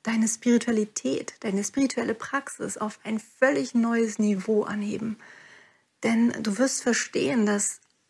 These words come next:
all das, was du vorher als Spiritualität verstanden hast,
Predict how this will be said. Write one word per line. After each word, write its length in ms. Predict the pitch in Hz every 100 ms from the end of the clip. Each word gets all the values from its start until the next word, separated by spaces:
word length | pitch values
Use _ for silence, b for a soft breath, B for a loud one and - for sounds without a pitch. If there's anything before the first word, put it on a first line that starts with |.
| _ -
all 160 | 226
das, 240 | 247 285 269
was 120 | 233
du 100 | -
vorher 320 | - 240 233
als 200 | - 214
Spiritualität 720 | - 220 214 220 202 - 233
verstanden 640 | - 233 - 233 247 254 208
hast, 360 | - 226 -